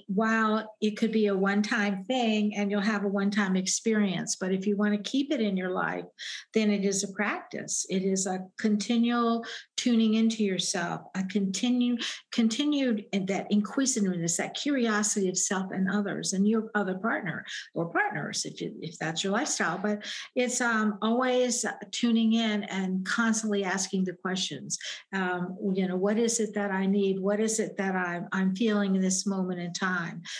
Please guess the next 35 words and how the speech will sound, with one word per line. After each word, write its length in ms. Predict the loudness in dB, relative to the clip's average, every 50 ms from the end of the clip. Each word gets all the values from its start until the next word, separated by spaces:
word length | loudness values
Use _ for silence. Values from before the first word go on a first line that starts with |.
| -12 -14 -16 -12
What 340 | -8 -2 -2 0 -2 -2 -4
can 220 | 0 0 2 2
I 420 | 2 2 2 0 0 0 -2 -4 -4 -2 -2
expand 640 | 0 0 0 -2 0 2 2 2 4 4 2 2
on 280 | 2 2 2 2 2 0
within 260 | 0 0 0 -2 -2
my 200 | -2 -2 0 2
own 160 | 2 4 4
life, 300 | 4 4 2 0 0 0
within 260 | -2 -4 -2 -2 -2
my 120 | -2 -2 -4
partner's 480 | -2 -2 -2 0 0 0 0 0 0
life?" 180 | -2 -4 -4 -2
It's 220 | -2 -4 -2 -2 -2
something 380 | -2 -2 -2 -2 -2 -2 0
that, 360 | 0 0 0 0 -2 -4 -6 -10 -12 -12 -12 -14 -14 _ 0
even 320 | 0 0 2 0 -2 -2
though 400 | 0 0 0 2 0 0 -2 -2 -2
it's 280 | -2 -2 -2 -2 -2 -2
a, 340 | -2 -2 -2 -4 -6 -8 -12 _ -2
it, 200 | -2 -2 -2 -2 -2
it 100 | -2 0
starts 560 | 0 -2 -2 0 0 0 0 -2 -4 -2 -2
with 160 | -2 -2 -2
a 60 | -2 -4
solo 380 | -2 -2 -2 0 0 -2 -4
practice, 760 | -6 -6 -4 -2 -2 -2 -2 -4 -6 -8 -8 -6 -4 -6 -6 -8 -10 -14 -14 -16 -16 _ -2
but 260 | -2 -2 -2 -4 -8 -16 _ _ _ _
even 500 | 0 2 2 2 2 2 2 2 2 2
though 520 | 2 0 0 0 0 -2 -4 -6 -8 -6 -2
it 200 | -2 -2 -2 0
does, 600 | -2 0 0 0 0 -2 -2 -4 -4 -4 -4 -4
if 220 | -4 -6 -2 0
we 200 | 0 2 2 0
keep 380 | -2 -2 0 0 0 0 -4